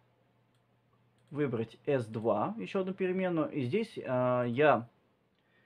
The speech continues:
изменяю. А, ну, в данном случае вот так, да, лучше вот так сделать. Здесь будет мэс один.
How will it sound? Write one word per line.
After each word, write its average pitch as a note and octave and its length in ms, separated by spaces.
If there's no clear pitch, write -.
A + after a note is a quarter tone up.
изменяю. C#3 840
А, B2+ 200
ну, C3 100
в - 40
данном C#3+ 220
случае D3 260
вот - 80
так, A#2+ 180
да, A2 100
лучше G#2+ 320
вот A2 60
так A#2 120
сделать. - 200
Здесь B2 220
будет A#2 240
мэс B2 380
один. F3 500